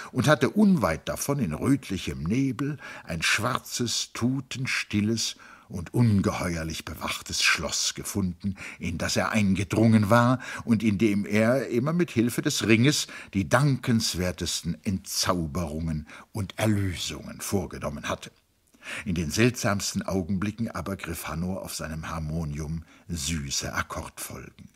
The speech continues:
Auch wurden, standen nicht unüberwindliche szenische Schwierigkeiten im Wege, diese Erzählungen mit Musikbegleitung auf dem Puppentheater dargestellt. Zu den Turnspielen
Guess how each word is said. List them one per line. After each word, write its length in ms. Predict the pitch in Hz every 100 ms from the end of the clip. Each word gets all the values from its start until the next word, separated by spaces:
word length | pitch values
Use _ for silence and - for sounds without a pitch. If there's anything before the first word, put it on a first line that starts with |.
| _ _ - -
Auch 220 | 101 107 98
wurden, 460 | 117 123 120 110
standen 460 | - - 87 - 90
nicht 240 | 82 -
unüberwindliche 840 | 113 110 85 76 117 110 - 82 -
szenische 680 | - - 123 117 92 -
Schwierigkeiten 720 | 80 - 78 71 - 80 71 85
im 180 | 80
Wege, 320 | 92 98 101 120 - - -
diese 260 | 131 139
Erzählungen 800 | - - - 107 98 123 135 117
mit 240 | 131 - 107
Musikbegleitung 1200 | 95 - 92 90 - 95 90 92 90 113 113 113 - -
auf 160 | -
dem 160 | - 98
Puppentheater 960 | - - - 69 - - - - - - - -
dargestellt. 840 | - 92 - - - - - - - _ _ _ _ _ _ _
Zu 220 | - 107
den 260 | - - -
Turnspielen 1000 | 139 156 160 - - 123 123 117 107